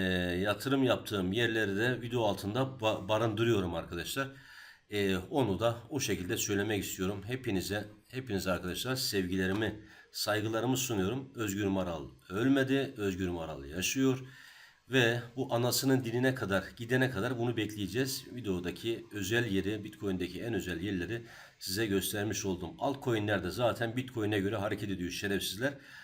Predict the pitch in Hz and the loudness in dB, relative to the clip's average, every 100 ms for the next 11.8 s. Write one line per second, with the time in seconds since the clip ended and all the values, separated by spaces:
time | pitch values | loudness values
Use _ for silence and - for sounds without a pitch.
0 | - - 151 101 95 113 107 92 90 127 | -12 -2 2 4 2 2 2 0 -4 -4
1 | 127 120 131 131 104 87 - 135 139 - | 0 2 2 2 0 -2 -2 -2 -4 -4
2 | - - _ - 123 117 117 98 90 98 | -20 -20 _ 0 2 2 0 0 0 2
3 | 98 95 127 - 135 123 127 143 - _ | 0 0 -2 2 4 4 2 -2 -10 _
4 | - - 160 143 113 92 123 139 - 139 | -20 -6 -2 2 0 0 -2 -2 -4 -2
5 | 131 113 92 90 - 120 120 131 127 131 | 2 2 2 0 2 0 2 2 4 4
6 | 135 - 143 139 143 143 - - - - | 4 4 6 6 4 0 -12 -20 -20 -20
7 | - _ - 110 104 135 135 123 131 131 | -20 _ -2 0 2 4 6 6 6 4
8 | 131 127 127 135 135 139 139 143 139 - | 4 4 4 4 4 4 2 2 0 -2
9 | - 123 127 123 110 107 104 98 87 123 | -6 -4 -2 0 0 0 0 0 0 2
10 | 131 135 - - - _ _ _ 131 135 | 2 2 0 -8 -10 _ _ _ 0 2
11 | 117 110 - 110 101 92 87 85 | 2 -2 -4 0 0 0 -2 -4